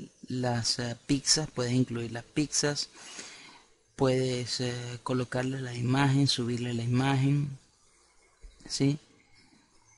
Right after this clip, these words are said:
También acá en la parte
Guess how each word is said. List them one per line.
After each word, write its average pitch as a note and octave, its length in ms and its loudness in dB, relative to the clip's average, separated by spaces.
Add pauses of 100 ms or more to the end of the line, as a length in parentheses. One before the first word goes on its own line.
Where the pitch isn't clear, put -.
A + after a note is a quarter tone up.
(1400)
También C3+ 880 8 (1080)
acá B2+ 260 0
en B2+ 80 6
la C3 100 2
parte C3+ 600 0